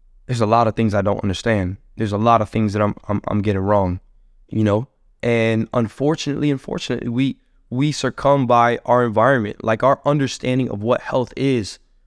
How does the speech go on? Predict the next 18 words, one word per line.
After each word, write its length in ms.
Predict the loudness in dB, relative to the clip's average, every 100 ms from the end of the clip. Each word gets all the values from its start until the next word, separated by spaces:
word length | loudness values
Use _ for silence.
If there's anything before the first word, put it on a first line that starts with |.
| _
or 400 | 0 4 4 2 _ _ _ _ _ _
our 180 | 2 2 2
ignorance 440 | 2 2 2 0
of 140 | -2
health. 240 | -2 -2 0
I 80 | -2
mean, 140 | -2
uh, 100 | -4 -12 _
s-, 140 | -18 -18 -14
so 220 | -2 0
many 140 | 2 0
people 180 | 0 0
don't 140 | 0
even 120 | 0
think 280 | -2 -4 -2
about 240 | -2 -2
health. 320 | -2 -4 -4 0
Like, 220 | -2